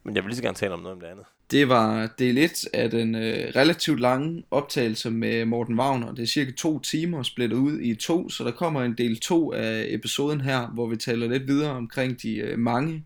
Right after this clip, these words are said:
Speaker 2: iværksættereventyr, Morten har haft gang i, øh, og livet, han lever i dag, øh, hvor han flyver rundt, øh,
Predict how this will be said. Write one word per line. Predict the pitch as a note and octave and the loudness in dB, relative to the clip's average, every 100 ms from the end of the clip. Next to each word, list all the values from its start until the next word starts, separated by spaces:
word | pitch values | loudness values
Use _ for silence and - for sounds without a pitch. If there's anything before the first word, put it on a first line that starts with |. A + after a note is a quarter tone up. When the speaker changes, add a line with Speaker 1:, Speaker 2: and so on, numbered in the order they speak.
| - _ - | -14 _ -4
Speaker 2:
iværksættereventyr, | A#2+ B2 D3+ C3 A#2 A#2 A2+ - A#2 | 2 4 4 0 -2 -2 -4 -2 0
Morten | A2+ C3 D3+ | 2 0 0
har | C3+ | -4
haft | A#2+ | -6
gang | - C3+ B2 | -2 0 0
i, | A#2+ - - - - - - _ | -2 -6 -18 -20 -20 -20 -20 _
øh, | - G#2 A#2 | -4 -2 -2
og | - A#2 | 0 0
livet, | C3+ A#2+ | 2 0
han | C3 | -2
lever | A2 C3 C3+ | 0 2 0
i | - | 0
dag, | A#2+ B2+ - - - - | 2 0 -2 -12 -18 -12
øh, | - - - - | -10 -10 -10 -10
hvor | - | -8
han | A#2 A2+ | -4 -4
flyver | A2 - C#3+ A2+ | -4 -2 0 2
rundt, | A#2 B2+ - - - | 0 -2 -6 -16 -10
øh, | A#2+ - - | -8 -6 -8